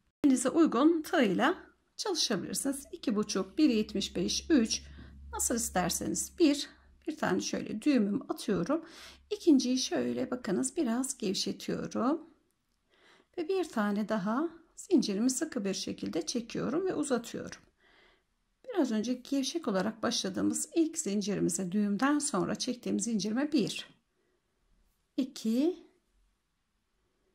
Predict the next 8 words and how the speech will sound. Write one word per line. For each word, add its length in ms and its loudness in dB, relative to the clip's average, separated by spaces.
üç, 560 -4
dört 320 -2
defa 540 0
giriyorum. 500 -6
Dört 180 -4
defa 300 0
girdikten 580 -2
sonra 260 -4